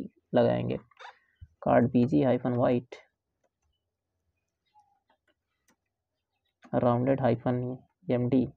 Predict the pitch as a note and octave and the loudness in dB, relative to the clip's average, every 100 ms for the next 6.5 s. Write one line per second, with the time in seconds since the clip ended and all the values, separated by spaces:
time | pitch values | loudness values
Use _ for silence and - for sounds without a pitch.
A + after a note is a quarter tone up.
0 | _ _ - A#2+ A#2 C3+ B2+ A#2+ B2 A#2+ | _ _ -4 -2 0 0 2 0 -2 -2
1 | A#2 - A#2 A#2+ B2 B2 A#2+ B2 A#2 A#2 | -4 -2 0 0 0 0 -2 -2 0 0
2 | A#2+ B2 - _ _ _ _ _ _ _ | 0 -2 -8 _ _ _ _ _ _ _
3 | _ _ _ _ _ _ _ _ _ _ | _ _ _ _ _ _ _ _ _ _
4 | _ _ _ - _ - - _ _ _ | _ _ _ -20 _ -20 -20 _ _ _
5 | _ _ _ _ _ _ - C#3 C3 B2 | _ _ _ _ _ _ -2 2 2 2
6 | B2 B2+ B2 C#3+ | 0 -2 -4 2